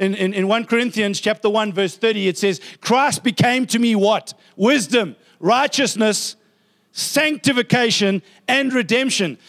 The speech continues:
Christ became to us sanctification. I have to allow Christ to bring about a sanctification in my life. Amen. Okay.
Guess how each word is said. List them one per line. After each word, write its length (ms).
Christ 400
became 340
to 120
us 140
sanctification. 800
I 100
have 120
to 140
allow 300
Christ 500
to 80
bring 180
about 280
a 60
sanctification 800
in 140
my 140
life. 300
Amen. 360
Okay. 260